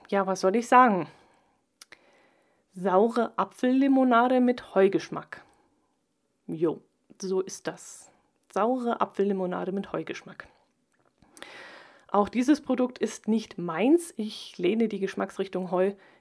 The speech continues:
wie es scheint, komplett ab. Ist wohl so gar nicht mein Ding. Was nicht heißen soll, dass euch das vielleicht sogar sehr gut schmecken würde. Ich will euch da nichts ausreden, nicht reinreden. Wenn ihr so ein Zeug mal irgendwo stehen seht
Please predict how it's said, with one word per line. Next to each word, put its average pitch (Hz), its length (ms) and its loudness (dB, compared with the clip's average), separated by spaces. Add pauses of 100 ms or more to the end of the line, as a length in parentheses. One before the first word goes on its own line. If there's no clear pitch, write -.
wie 196 140 0
es 185 100 -4
scheint, 180 320 -6
komplett - 580 -6
ab. - 240 -8 (220)
Ist - 280 -16
wohl 196 140 0
so 175 120 -6
gar 180 180 -4
nicht 208 200 -8
mein 190 280 -4
Ding. 247 320 0 (460)
Was 196 340 0
nicht 262 240 2
heißen 202 340 0
soll, 196 260 2
dass 196 280 -2
euch 190 140 2
das 202 160 -4
vielleicht 180 320 -4
sogar 185 220 -2
sehr 202 160 0
gut 220 200 -10
schmecken 175 360 -8
würde. 156 200 -8
Ich - 300 -12
will 226 260 -2
euch 220 140 0
da 190 120 0
nichts 208 320 -4
ausreden, 269 720 2 (260)
nicht 196 260 -4
reinreden. 220 640 2 (520)
Wenn 208 160 0
ihr 285 200 4
so 254 100 2
ein 226 140 2
Zeug 220 280 -2
mal 208 140 0
irgendwo 190 340 -2
stehen 240 400 0
seht 226 260 0